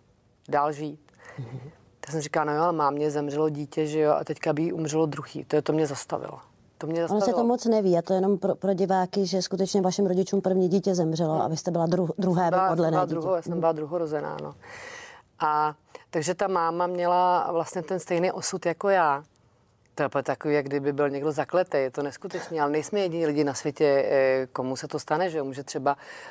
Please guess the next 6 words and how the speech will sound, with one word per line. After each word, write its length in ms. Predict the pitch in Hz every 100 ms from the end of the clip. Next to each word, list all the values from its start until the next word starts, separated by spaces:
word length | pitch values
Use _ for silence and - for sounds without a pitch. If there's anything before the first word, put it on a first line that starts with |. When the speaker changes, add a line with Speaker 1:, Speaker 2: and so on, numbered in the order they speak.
| -
Speaker 1:
lidi 320 | 156 143 147
nabourají 580 | 151 160 143 147 147 147
v 80 | -
autě 520 | 160 139 160 147 147
a, 400 | 147 151 147 147
eh, 220 | 151 180